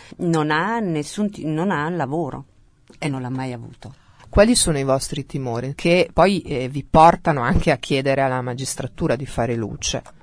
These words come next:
Speaker 1: Timori ormai, voglio dire, eh, noi non ne abbiamo più, ne avevamo prima di timori e ci avevamo visto bene, nel senso che comunque, mm, vedevamo che questa situazione sarebbe finita e infatti siamo arrivati a questo.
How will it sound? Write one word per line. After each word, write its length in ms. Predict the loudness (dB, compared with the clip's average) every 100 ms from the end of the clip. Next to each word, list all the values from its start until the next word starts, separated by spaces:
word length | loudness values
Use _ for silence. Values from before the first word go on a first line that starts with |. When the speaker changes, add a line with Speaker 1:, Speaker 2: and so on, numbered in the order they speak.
| -20 _ -16
Speaker 1:
Timori 1000 | -8 -4 0 0 -2 -4 -4 -2 -2 -2 -4
ormai, 540 | -2 -2 -2 -2 -2 -2
voglio 320 | -2 -2 -4
dire, 600 | -4 -4 -2 -2 -2 -2
eh, 400 | -4 -4 -4 -6
noi 320 | -6 -4 -2 -2
non 160 | -2
ne 60 | -2
abbiamo 360 | -2 -4 -4
più, 360 | -6 -4 -4 -4
ne 140 | -6 -8
avevamo 420 | -6 -6 -4 -6
prima 380 | -2 0 0 -2
di 140 | -6
timori 640 | -10 -8 -6 -6 -8 -10 -12 -12
e 340 | -10 -8 -10 -18 -12
ci 140 | -8
avevamo 360 | -6 -4 -4 -6
visto 320 | -8 -10 -2
bene, 400 | 4 4 2 -6
nel 160 | -10
senso 320 | -8 -8 -8 -12
che 140 | -12
comunque, 640 | -10 -8 -8 -8 -8 -10 -12 -16 -10
mm, 340 | -10 -10 -14 -16
vedevamo 580 | -18 -14 -8 -4 -2 -4
che 140 | -10 -14
questa 280 | -16 -14
situazione 580 | -16 -16 -18 -12 -10 -8
sarebbe 380 | -10 -10 -10 -12
finita 640 | -14 -8 -6 -6 -8 -12 -12 -20 -20 -20 _
e 100 | -10
infatti 440 | -4 -2 -2 -4
siamo 300 | -8 -6 -4
arrivati 420 | -6 -6 -8 -8 -12
a 80 | -8
questo. 500 | -6 -6 -10 -18